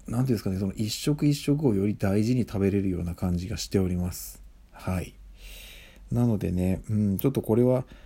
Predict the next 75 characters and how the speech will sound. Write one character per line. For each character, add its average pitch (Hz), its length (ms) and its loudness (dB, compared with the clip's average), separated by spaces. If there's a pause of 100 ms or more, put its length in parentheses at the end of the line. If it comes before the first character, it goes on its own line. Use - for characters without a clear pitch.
(140)
も 117 200 4
う 101 40 2
長 98 260 2
い 123 60 2
こ 104 100 -2
と 87 80 -4
こ 90 120 -4
れ 90 60 -2
か 98 80 0
ら 92 80 0
続 98 220 -6
け 104 120 2
て 107 120 0
い 107 60 2
こ 113 160 2
う 107 40 -2
か 110 100 0
な 98 160 0
っ - 40 -8
て - 140 -4
い 92 100 2
う 95 40 0
ふ - 100 -2
う 101 60 4
に 90 80 2
思 98 180 2
っ - 40 -8
て - 120 -4
お 85 80 -2
り 90 60 -2
ま 92 200 -2
す。 - 180 -14 (320)
で、 113 360 2 (300)
ま 190 140 4
だ 156 100 2
そ 127 180 -2
ん 220 120 2
な 247 120 4
に、 220 280 2
あ 139 100 -2
の、 135 160 0
ガ 113 180 -6
ク - 140 2
ッ 202 60 0
と - 140 0
で 113 100 2
は 92 100 -2
な 98 120 0
い 98 40 0
ん 92 60 0
で 87 100 -2
す - 100 -12
け 87 120 -6
ど、 95 320 -2 (260)
え 110 140 0
ー、 107 40 0
徐 151 120 2
々 160 120 2
に 95 120 0
体 110 300 0
重 110 200 2
も 104 280 2 (320)
落 123 200 2
ち - 60 -10
て 92 100 -2
き - 80 -12
て 90 100 -6
ま 82 120 -6
す - 120 -10
ね。 82 260 -8 (260)
う - 40 -2
ん、 95 420 0
な 117 80 2
の 110 140 2
で、 98 340 0